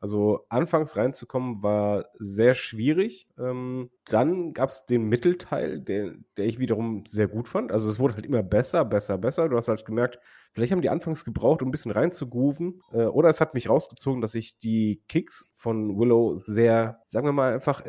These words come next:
es, es gibt eine Thematik, die sich, äh, leider durch den Pay-Per-View zieht, dass halt manche Aktionen echt nicht gut aussehen. Und bei ihr ist es halt einfach, dass sie jeden Kick quasi einen Meter vor der Gegnerin halt gestoppt hat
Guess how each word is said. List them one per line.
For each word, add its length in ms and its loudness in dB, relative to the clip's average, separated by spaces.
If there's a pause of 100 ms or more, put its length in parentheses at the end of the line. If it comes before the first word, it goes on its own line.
es, 120 -4
es 160 -6
gibt 220 0
eine 180 4
Thematik, 680 -4 (140)
die 60 -8
sich, 260 -8
äh, 440 -4 (260)
leider 320 2
durch 160 -4
den 140 -6
Pay-Per-View 340 -4
zieht, 520 -6
dass 120 -2
halt 120 -2
manche 220 -6
Aktionen 360 -4
echt 240 -4
nicht 160 -8
gut 180 -4
aussehen. 560 -2 (220)
Und 140 -10
bei 100 4
ihr 240 2
ist 120 -2
es 100 -6
halt 140 -2
einfach, 280 -6
dass 200 -6
sie 260 -14
jeden 400 2
Kick 280 -2
quasi 600 2 (200)
einen 120 -6
Meter 300 2
vor 240 0
der 100 4
Gegnerin 540 -2
halt 180 -2
gestoppt 360 -8
hat 180 -10